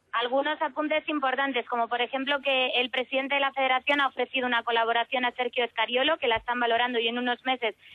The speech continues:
eh, tomarán alguna decisión dentro del proyecto técnico de la federación,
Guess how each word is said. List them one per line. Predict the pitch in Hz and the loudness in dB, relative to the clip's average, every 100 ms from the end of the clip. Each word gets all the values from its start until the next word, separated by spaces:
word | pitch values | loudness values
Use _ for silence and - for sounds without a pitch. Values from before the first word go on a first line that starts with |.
| - - | -20 -10
eh, | 233 220 220 | -6 -4 -2
tomarán | 233 233 254 | 0 2 2
alguna | 240 233 254 247 | 0 0 0 2
decisión | 247 247 - 269 294 | 2 -2 0 0 0
dentro | 262 254 240 | -2 -2 0
del | 233 233 | 0 0
proyecto | 226 233 233 226 | 2 2 0 -4
técnico | 254 254 247 240 226 | -2 -2 -2 0 0
de | |
la | 220 220 | 2 0
federación, | 220 220 220 262 285 | 2 2 2 0 -2